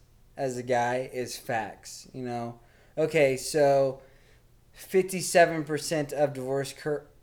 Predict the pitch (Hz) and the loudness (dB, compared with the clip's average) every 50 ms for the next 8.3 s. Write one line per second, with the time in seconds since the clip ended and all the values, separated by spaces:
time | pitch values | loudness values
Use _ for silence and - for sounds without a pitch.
0 | _ - 156 147 131 123 127 - - 131 127 123 117 117 - - - 123 - - | _ -4 -2 -2 -2 -2 -6 -12 -8 -6 -6 -6 -6 -10 -10 -8 -8 -6 -6 -2
1 | 131 131 131 139 143 143 143 - - - - - - - - 165 160 156 - 123 | 0 2 2 4 2 2 0 -2 -8 -10 -12 -18 -14 -6 -2 -2 -2 0 0 -4
2 | 107 101 92 90 - - - - - - - - - - - - - - - _ | -4 -4 -4 -10 -14 -14 -16 -16 -16 -18 -20 -20 -20 -20 -20 -20 -20 -20 -20 _
3 | _ - - _ _ - - 127 127 143 143 139 123 131 131 127 127 135 120 120 | _ -20 -20 _ _ -18 -10 -2 2 4 4 4 2 -2 -10 -12 -12 -12 -10 -6
4 | 127 123 127 127 123 123 123 - - - 127 120 113 110 110 107 107 104 - - | -2 0 0 0 0 -2 -4 -8 -6 -2 0 0 0 0 0 -2 -4 -8 -12 -16
5 | - - - - _ _ _ _ _ - 139 143 175 180 165 - 165 143 135 139 | -16 -16 -16 -20 _ _ _ _ _ -6 0 4 4 4 4 2 -4 0 2 2
6 | 131 120 127 123 123 123 120 - - - - 139 135 131 131 - _ _ _ - | 2 4 2 0 0 0 -4 -8 -12 -16 -10 -8 -6 -6 -8 -10 _ _ _ -10
7 | 143 131 - - - _ _ - - 139 127 123 156 151 143 127 117 120 131 135 | -10 -10 -10 -12 -20 _ _ -20 -14 -12 -8 -4 -2 -2 0 0 -2 0 0 0
8 | 127 117 110 104 104 107 | 0 0 0 -4 -6 -10